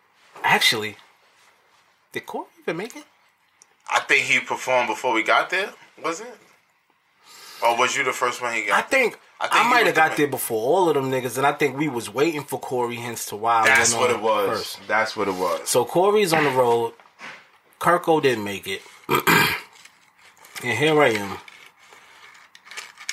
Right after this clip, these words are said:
Speaker 1: I don't give a fuck who's there. <clears throat>
Speaker 2: Nigga, we, we in
Speaker 1: Might have been
Speaker 2: Ohio.
Speaker 1: two hundred niggas there. I don't give a fuck who's there.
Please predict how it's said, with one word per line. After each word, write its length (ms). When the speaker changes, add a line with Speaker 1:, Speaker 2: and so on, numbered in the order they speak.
Speaker 1:
I 120
don't 120
give 120
a 60
fuck 280
who's 240
there. 180
<clears throat> 160
Speaker 2:
Nigga, 1300
we, 340
we 140
in 60
Speaker 1:
Might 200
have 80
been 100
Speaker 2:
Ohio. 60
Speaker 1:
two 120
hundred 220
niggas 220
there. 120
I 40
don't 100
give 100
a 60
fuck 340
who's 200
there. 240